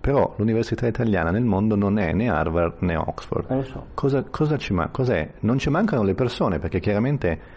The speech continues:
Speaker 1: forse le esportiamo, quindi
Speaker 2: Ma allora,
Speaker 1: <laughs>
Speaker 2: in, io ti dico, ne-, nel, nel campo nostro, in, in,
Speaker 1: Sì.
Speaker 2: in neuro-, neurofisiologia, la,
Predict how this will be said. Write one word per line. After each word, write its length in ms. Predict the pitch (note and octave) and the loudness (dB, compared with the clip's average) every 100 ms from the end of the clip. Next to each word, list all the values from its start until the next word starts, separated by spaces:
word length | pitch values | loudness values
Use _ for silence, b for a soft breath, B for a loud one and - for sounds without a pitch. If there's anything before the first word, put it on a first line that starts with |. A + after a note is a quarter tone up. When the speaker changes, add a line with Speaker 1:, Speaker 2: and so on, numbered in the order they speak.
| B | B
Speaker 1:
forse 360 | - C3 - F2+ | 0 0 2 2
le 100 | F#2 | 2
esportiamo, 680 | F2+ - D3+ G#2+ G#2+ G#2 D#2+ | 2 0 0 2 2 2 0
quindi 280 | G2 F#2+ D#2+ | 0 0 0
Speaker 2:
Ma 80 | - | 0
allora, 240 | D3+ A#2 | 2 2
Speaker 1:
<laughs> 40 | - | 2
Speaker 2:
in, 440 | C3 C#3+ D3 C3+ - | 0 0 2 2 2
io 100 | F#3+ | 0
ti 100 | F#3 | 0
dico, 140 | C#3+ A2 | 0 0
ne-, 180 | A2 G2+ | 0 0
nel, 580 | B2+ C3 B2+ B2 A#2+ A#2+ | 2 2 4 4 4 2
nel 160 | B2 | 0
campo 380 | - E3 E3 B2 | 2 0 2 0
nostro, 460 | A2+ A2 - - E3+ | 2 0 -2 -4 -2
in, 100 | A2 | 0
in, 140 | G2+ | -2
Speaker 1:
Sì. 120 | A2 | 0
Speaker 2:
in 220 | C3 G#2+ | 0 0
neuro-, 880 | G#2+ G2+ G2 G#2+ G#2+ G#2+ G2+ G2 G2+ | 0 0 0 2 2 2 2 2 2
neurofisiologia, 1080 | G2 G#2 G2+ - G2 G#2 G2+ G2+ F2+ F2+ B2 C3 - - - - - - - - - G#2+ | 0 0 -2 -2 -2 0 0 0 0 0 0 -4 -14 -16 -18 -16 -12 -8 -8 -8 -8 -2
la, 480 | G2+ G2 G2 G2+ | 0 0 0 0